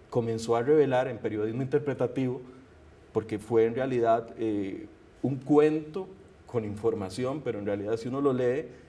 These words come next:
es un cuento, y, y un cuento verídico, ¿verdad? Y ahí es donde uno come-, nosotros comenzamos a alimentarnos de las diferentes informaciones que venían.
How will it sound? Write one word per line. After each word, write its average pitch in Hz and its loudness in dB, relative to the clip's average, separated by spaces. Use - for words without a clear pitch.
es 131 0
un 139 0
cuento, 143 -2
y, 127 0
y 120 -2
un 120 -4
cuento 135 2
verídico, 117 2
¿verdad? 101 -4
Y 117 -2
ahí 117 0
es 131 -2
donde 143 -4
uno 139 -4
come-, 117 -4
nosotros 123 -6
comenzamos 113 -6
a 120 -2
alimentarnos 101 -6
de 107 2
las 101 -2
diferentes 101 -6
informaciones 92 -10
que 104 -8
venían. 101 -6